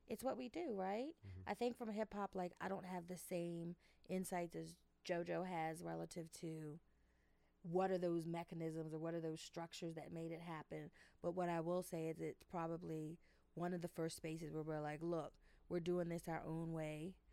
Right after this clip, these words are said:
Speaker 1: 'cause they're not letting us in." It's sort of like the premise of the podcast, Lion Tales. This is our story. This is our
Speaker 2: Mm-hmm.
Speaker 1: thing.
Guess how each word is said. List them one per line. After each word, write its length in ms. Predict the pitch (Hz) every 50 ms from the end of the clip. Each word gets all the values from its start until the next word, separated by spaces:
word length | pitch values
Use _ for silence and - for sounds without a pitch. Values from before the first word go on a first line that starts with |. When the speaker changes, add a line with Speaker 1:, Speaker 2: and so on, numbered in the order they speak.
| - - - - -
Speaker 1:
'cause 160 | - 170 160
they're 200 | 156 175 170 175
not 240 | 175 165 160 - -
letting 240 | 160 - - 139
us 180 | 165 170 - -
in." 420 | 170 160 156 156 156 156 175 185 - - - -
It's 160 | - - - -
sort 120 | 196 180
of 80 | 180 175
like 180 | 175 165 -
the 60 | -
premise 320 | 160 - 180 165 165 165 -
of 100 | 170 160
the 40 | -
podcast, 540 | - 180 170 170 170 - - 160 160 165 -
Lion 380 | 170 170 170 175 175 170 160 156
Tales. 280 | 170 160 147 143 147
This 100 | 160 175
is 60 | 160 170
our 180 | 165 165 160
story. 340 | 160 - - 170 165 160 156
This 140 | 160 165 156
is 40 | 147
our 180 | 151 151 151 151
Speaker 2:
Mm-hmm. 60 | -
Speaker 1:
thing. 360 | 165 156 151 151 147 147 170